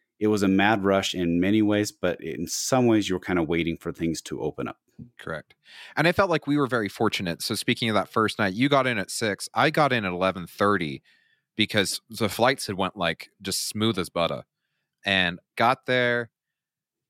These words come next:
Speaker 2: and I'm waiting for a Lyft car, and I'm watching the G P S on my phone, and they're, like,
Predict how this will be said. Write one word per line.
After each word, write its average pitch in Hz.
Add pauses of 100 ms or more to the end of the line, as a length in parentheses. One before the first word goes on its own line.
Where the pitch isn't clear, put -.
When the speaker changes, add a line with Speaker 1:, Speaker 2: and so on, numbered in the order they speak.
(260)
Speaker 2:
and 117
I'm 104
waiting 127
for 110
a 101
Lyft 95
car, 85
and 87
I'm 101
watching 117
the 104
G 90
P -
S 87
on 92
my 82
phone, 87
and 95
they're, 110
like, 113